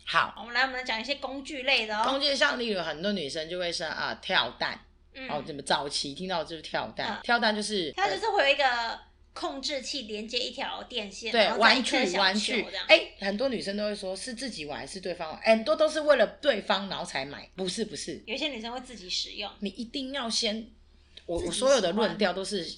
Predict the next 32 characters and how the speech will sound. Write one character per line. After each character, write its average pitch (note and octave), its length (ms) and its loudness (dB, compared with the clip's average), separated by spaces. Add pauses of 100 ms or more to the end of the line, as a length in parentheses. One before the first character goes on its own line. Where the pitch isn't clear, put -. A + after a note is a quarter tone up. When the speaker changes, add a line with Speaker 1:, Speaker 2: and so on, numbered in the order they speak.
(160)
Speaker 1:
自 C4+ 220 -2
己 D3 180 -8
这 F3+ 140 -6
些， F#3 240 -4
我 D#3 140 -6
讲 D3+ 200 -2
的 C3+ 220 -6
以 D#3+ 80 -10
上 A3 260 -4
的 F3 80 -6
玩 C3 160 -4
具 E3+ 140 -10
都， G3+ 140 -4
都 G#3+ 240 -4
要 F#3+ 100 2
自 G#3+ 220 -4
己 - 340 -10
用 F3 300 2
了， E2+ 120 -4
是 A#3 160 -4
喜 C#3+ 360 -2
欢 C3 260 -6
的， G#2+ 140 -8
你 D#3+ 180 -2
再 G3 280 -4
买， B2+ 260 -10
再 G#3+ 180 2
跟 F3 220 -2
对 F3+ 120 -2
方 D3 160 -6
沟 C3 200 -6
通， G#2+ 200 -12